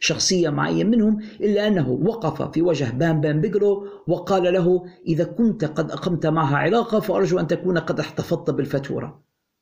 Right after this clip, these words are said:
نظر إليه بام بام بيجلو باستغراب وقال: "ماذا تقصد؟" فقال له لاني: "أنت رجل قبيح،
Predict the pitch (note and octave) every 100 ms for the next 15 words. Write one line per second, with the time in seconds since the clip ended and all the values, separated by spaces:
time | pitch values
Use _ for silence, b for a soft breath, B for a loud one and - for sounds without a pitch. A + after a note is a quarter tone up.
0 | _ - A3 F3+ E3 E3 F3 D3 D3 D3+
1 | D3+ F3+ D#3 E3 D3+ C#3 C#3 - C#3 E3+
2 | D3+ D#3 G3+ F#3 G3 F#3+ D#3+ - A2 -
3 | - _ _ _ - C#3+ F#3 F3+ E3 D3+
4 | C#3+ F3+ G3 A3 A#3 - - _ F#3 D#3
5 | D#3+ E3+ D#3+ D3+ D3+ C#3 C3 - -